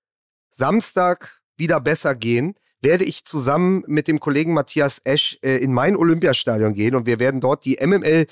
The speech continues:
Spieltagsshow für Instagram machen. Ich hab natürlich Bock, weißt du, weil als Hertha-Fan, das wäre ja dann das letzte Mal erste Liga. Also egal, wie das Spiel ausgeht, aber nochmal Frank Zander, nochmal nur nach Hause, noch einmal gemeinsam stehen und singen,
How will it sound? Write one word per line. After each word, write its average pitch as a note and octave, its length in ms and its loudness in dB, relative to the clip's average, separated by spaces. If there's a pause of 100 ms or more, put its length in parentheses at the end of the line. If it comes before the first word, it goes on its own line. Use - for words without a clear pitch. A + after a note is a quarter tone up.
(180)
Spieltagsshow F3 680 -2
für - 140 -4
Instagram B2+ 500 -2
machen. G#2+ 280 -4 (220)
Ich C#3 160 -4
hab G3 80 -2
natürlich E3 380 0
Bock, - 280 -2
weißt B2+ 260 -2
du, G3+ 100 0 (200)
weil C3+ 300 -2 (340)
als - 280 -4
Hertha-Fan, E3+ 480 -2
das C3 160 -6
wäre C#3+ 240 2
ja D#3+ 160 2
dann D3 180 -2
das C3 200 -2
letzte - 360 -2
Mal C#3+ 300 0
erste C3 340 -2
Liga. E3 340 -2 (560)
Also A#2+ 240 -2
egal, C#3+ 380 0
wie A3+ 80 2
das C#3+ 160 0
Spiel B2+ 240 0
ausgeht, A2+ 340 -2
aber C3 220 0
nochmal F#3+ 400 -2
Frank F3 320 -4
Zander, F#3+ 460 0 (240)
nochmal F3 360 0
nur F3 200 4
nach D#3+ 180 0
Hause, E3+ 340 0
noch C#3+ 200 -2
einmal E3 280 -4
gemeinsam D#3 540 0
stehen E3+ 380 -2
und D3+ 140 -2
singen, F3+ 340 2